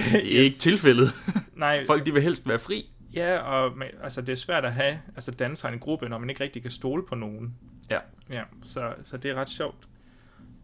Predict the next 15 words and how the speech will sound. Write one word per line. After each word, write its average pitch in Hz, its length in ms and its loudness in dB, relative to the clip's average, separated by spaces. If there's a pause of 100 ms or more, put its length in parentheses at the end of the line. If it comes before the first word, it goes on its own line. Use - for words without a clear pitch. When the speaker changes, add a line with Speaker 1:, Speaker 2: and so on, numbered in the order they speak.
Speaker 2:
Øh, 117 360 -6
ja, 143 220 0
og 127 120 -4
de - 60 -10
skal - 180 -2
alle 151 180 -2
sammen 127 280 -4
arbejde 113 260 -4
sammen, 123 400 -4 (520)
modsat 123 460 -6
tingen, 120 400 -8 (480)
der 117 60 -4
bare 110 260 -2
overtager 123 540 -4
folk. - 360 -12